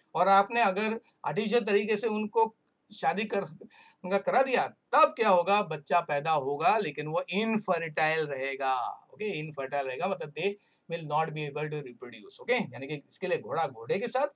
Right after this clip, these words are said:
गधा गधे के साथ और आपका zebra zebra के साथ, you can see, reproduce करते हैं natural condition में। ह्यूमन ने करके दिया इनका आपस में, ओके?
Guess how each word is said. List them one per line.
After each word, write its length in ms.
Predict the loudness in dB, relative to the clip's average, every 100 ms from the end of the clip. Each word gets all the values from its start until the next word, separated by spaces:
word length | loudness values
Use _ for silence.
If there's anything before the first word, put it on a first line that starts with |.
| _ _
गधा 180 | -8 -6
गधे 280 | -6 -6 -4
के 80 | -2
साथ 200 | 0 -2 -2 _ -6
और 160 | -4 -2
आपका 260 | -4 -4
zebra 340 | -4 -4 -4 -4
zebra 400 | -4 -4 -2 -4
के 120 | -4
साथ, 200 | -4 -6
you 120 | -6
can 140 | -10
see, 100 | -10
reproduce 360 | -12 -12 -12 -10
करते 240 | -10 -6
हैं 80 | -6
natural 320 | -6 -6 -4
condition 400 | -4 -6 -10 -8
में। 200 | -4 -4
ह्यूमन 240 | -4 -4 -2
ने 80 | 0
करके 300 | 0 -2 -2
दिया 200 | -2 -2
इनका 240 | 0 2
आपस 280 | 2 0 -4
में, 140 | -6 -4
ओके? 160 | 0